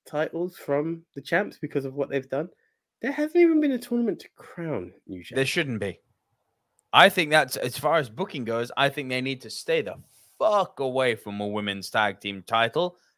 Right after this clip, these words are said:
Speaker 2: for good now. Bro, they barely have a men's tag team. And considering they're about to split up the Street Profits, if you can read between the lines,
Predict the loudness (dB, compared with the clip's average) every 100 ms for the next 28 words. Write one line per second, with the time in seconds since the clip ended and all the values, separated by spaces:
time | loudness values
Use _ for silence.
0 | _ _ _ _ _ -10 -6 -4 -6 -6
1 | -14 -16 _ _ _ _ _ _ _ _
2 | _ _ 6 8 8 10 10 8 6 4
3 | 2 2 4 4 2 4 4 4 0 0
4 | 0 -4 -6 0 0 2 4 4 4 2
5 | 0 -6 -2 2 4 4 2 0 0 2
6 | 2 4 4 6 4 2 -6 -6 _ -6
7 | 0 0 0 0 2 2 0 0 0 4
8 | 6 6 4 -2